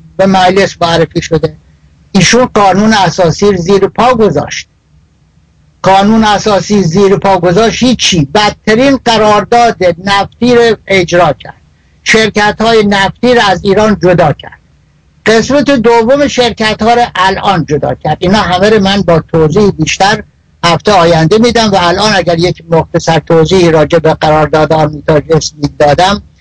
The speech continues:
این، اه، اضافه بر موضوع بود و امیدوارم که، اه، هفته آینده هم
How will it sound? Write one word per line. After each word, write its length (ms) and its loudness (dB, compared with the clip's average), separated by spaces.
این، 360 0
اه، 320 4
اضافه 440 0
بر 300 -2
موضوع 400 2
بود 280 2
و 40 4
امیدوارم 640 0
که، 420 2
اه، 60 -18
هفته 280 0
آینده 480 2
هم 300 0